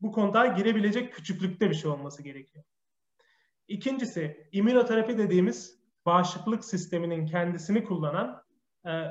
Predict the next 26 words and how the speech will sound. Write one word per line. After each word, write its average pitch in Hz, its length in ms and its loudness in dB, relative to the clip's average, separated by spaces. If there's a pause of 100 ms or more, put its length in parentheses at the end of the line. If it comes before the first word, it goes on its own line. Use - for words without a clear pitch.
(120)
kanser 190 440 4
tedavileri 160 560 2
var. 131 160 -8 (160)
Şimdi 175 280 -6
bu 180 100 -2
kemoterapiye 196 1040 0 (180)
şu 214 200 2
anda 196 540 6
henüz 220 380 4
tam 202 160 4
olarak 190 380 4
bir 185 120 2
alternatif 180 540 0
oluşmuş 175 440 -4
değil 190 240 0
ama 240 380 -4 (160)
kemoterapiyle 214 840 2
birlikte 190 500 0
kullanılan 170 680 -2 (520)
bir 170 200 -4
tedavi 151 400 0
şu 147 160 -6
anda. 185 500 -4 (460)
E, 160 340 -2 (500)
ama 254 480 4 (200)
gelecek 180 880 2